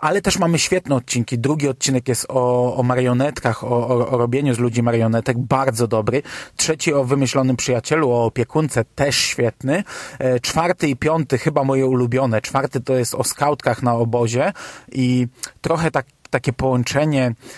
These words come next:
e, inwazji porywaczy ciał, trochę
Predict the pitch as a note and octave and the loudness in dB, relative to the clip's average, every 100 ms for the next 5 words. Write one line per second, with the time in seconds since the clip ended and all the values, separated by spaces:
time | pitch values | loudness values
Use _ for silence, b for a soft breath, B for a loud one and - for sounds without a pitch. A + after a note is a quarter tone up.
0 | B - A#2+ A#2+ A#2 B2+ B2 B2 B2+ C#3 | B -4 0 0 0 0 0 0 0 0
1 | B2+ A#2+ - B2+ - C#3 D#3+ D#3 B2+ C#3 | 0 0 -2 -4 -2 0 0 0 0 0
2 | B2 | 0